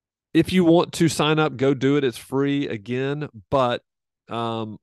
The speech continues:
always, always, always, we want to be putting into practice, right? We don't want to be hearers of the word only. We want to be doers of the word. And so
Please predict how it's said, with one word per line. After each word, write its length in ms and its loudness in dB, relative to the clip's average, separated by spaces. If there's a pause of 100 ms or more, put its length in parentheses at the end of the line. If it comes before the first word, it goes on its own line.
always, 640 2
always, 400 -2
always, 560 -2
we 140 -10
want 320 -10
to 160 -8
be 160 -8
putting 500 -6
into 560 -8
practice, 720 -8
right? 200 0
We 120 0
don't 180 2
want 140 0
to 60 -4
be 120 -2
hearers 720 0
of 180 -8
the 80 -4
word 300 -2
only. 300 -6
We 120 -6
want 220 -6
to 60 -6
be 180 -8
doers 640 -2
of 240 -6
the 80 -4
word. 320 -4
And 80 -20
so 260 -8